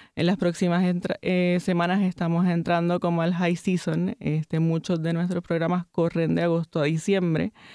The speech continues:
porque tratamos de terminar todo a año calendario, o sea, correrlos en ciclo de año calendario para ya el año que viene, dos mil diecinueve, empezar con grupos nuevos de empresarios. O sea que,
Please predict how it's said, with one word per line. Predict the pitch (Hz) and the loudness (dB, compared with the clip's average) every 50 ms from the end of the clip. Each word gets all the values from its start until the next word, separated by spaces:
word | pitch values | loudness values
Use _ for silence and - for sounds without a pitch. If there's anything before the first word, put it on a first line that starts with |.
| - - - _ | -20 -20 -8 _
porque | - 190 180 - 196 190 | 0 0 2 2 0 2
tratamos | 196 196 180 185 185 185 190 196 | 2 2 2 2 0 0 0 0
de | 196 202 | -2 0
terminar | 214 208 208 202 190 185 175 170 165 - | 0 0 -2 -2 -2 -2 -2 -2 -4 -2
todo | - 180 180 180 180 180 185 185 - - | 0 0 2 2 2 2 2 0 0 0
a | - 175 175 170 165 160 | 0 2 4 4 4 2
año | 160 165 175 175 170 | 2 2 2 0 2
calendario, | - 185 180 180 170 175 165 160 151 160 156 156 160 | 2 2 2 2 2 2 2 0 0 0 -2 -4 -4
o | |
sea, | 160 - 170 160 | -4 -6 -6 -4
correrlos | - 160 165 165 175 170 165 156 156 170 | -2 -2 -2 0 0 0 0 0 0 0
en | 175 175 175 | 0 0 -2
ciclo | 175 - 185 180 - 180 180 180 | -2 -2 -2 0 0 2 2 2
de | 180 175 | 2 2
año | 175 175 175 175 | 2 0 0 0
calendario | 180 180 185 185 185 190 185 185 185 185 196 208 - | 0 0 0 0 0 2 2 2 2 0 0 -2 -2
para | - - 160 151 151 147 | -2 -2 0 0 0 2
ya | 147 156 156 | 2 4 4
el | 156 | 4
año | 160 160 160 175 170 | 2 2 0 0 0
que | 175 175 170 | 2 2 2
viene, | 170 175 175 175 | 2 2 2 0
dos | 180 180 180 | 0 0 2
mil | 190 190 190 | 2 0 2
diecinueve, | 185 196 202 220 220 226 233 240 226 | 0 0 2 2 2 4 4 2 2
empezar | 208 202 - 180 185 - 180 170 170 175 - - - - - - - _ _ | 0 0 0 -2 0 0 0 0 0 -2 -4 -10 -16 -18 -20 -20 -20 _ _
con | - 202 190 185 | 2 2 4 4
grupos | 175 170 165 165 165 160 165 | 4 2 2 2 0 0 2
nuevos | 175 165 165 160 160 165 160 156 151 | 2 0 0 0 0 0 0 0 0
de | 160 | -2
empresarios. | 160 160 147 - 160 160 - 156 147 - - - - | -2 -2 -2 -2 -4 -2 -2 -4 -4 -4 -6 -6 -8
O | 170 | -8
sea | 165 - 170 165 | -4 -2 -2 0
que, | 165 170 170 160 - - | 0 0 0 0 0 -2